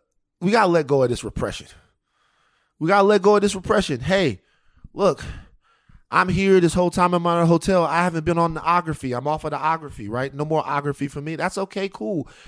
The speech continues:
But we still don't need to be repressed. Like, get over it. Y'all get mad about the wrong things. Get over it. She took a picture, man.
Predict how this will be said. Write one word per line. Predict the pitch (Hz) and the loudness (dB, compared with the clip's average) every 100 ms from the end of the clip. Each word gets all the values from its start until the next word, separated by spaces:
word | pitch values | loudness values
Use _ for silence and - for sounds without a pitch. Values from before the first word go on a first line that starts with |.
| - | -14
But | 135 - | -12 -10
we | 170 | -10
still | 165 - 220 | -8 -2 0
don't | 202 190 170 | 2 0 -4
need | 190 196 | -8 -6
to | 175 | -8
be | 139 185 | -6 -4
repressed. | 156 120 - - 196 196 - - - - _ _ _ - - _ _ _ | -4 -4 -6 -6 -2 -2 -4 -10 -14 -20 _ _ _ -20 -20 _ _ _
Like, | 165 165 | -14 -12
get | - 226 | -2 2
over | 220 233 208 190 | 4 4 2 -4
it. | 135 | -4
Y'all | 139 190 | -4 -4
get | 185 208 - | -4 -10 -10
mad | 190 220 | -10 -8
about | 208 202 196 | -6 -8 -10
the | 160 | -10
wrong | 185 214 208 185 | -4 -2 -4 -6
things. | 220 220 202 165 117 - | -10 -8 -10 -14 -16 -18
Get | - 214 | -8 -4
over | 202 208 196 202 190 | -2 -4 -6 -8 -8
it. | 135 - _ _ _ | -10 -12 _ _ _
She | _ 156 | _ -18
took | - 226 | -14 -12
a | 196 | -4
picture, | - 233 220 202 | -2 -4 -8 -14
man. | 170 185 196 202 | -14 -16 -16 -18